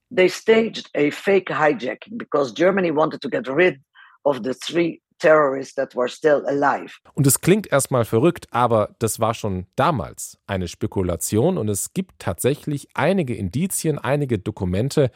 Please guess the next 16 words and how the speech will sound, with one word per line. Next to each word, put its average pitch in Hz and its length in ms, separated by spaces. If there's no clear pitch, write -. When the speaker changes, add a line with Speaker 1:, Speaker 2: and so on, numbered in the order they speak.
Speaker 2:
die 120 80
dafür 135 380
sprechen, - 380
dass 117 160
das - 180
tatsächlich 104 640
zumindest 139 420
mit 120 140
dem 101 160
Wissen 196 240
der 104 140
Deutschen 95 340
stattgefunden - 680
hat. - 140
Zum 107 140
Beispiel 143 500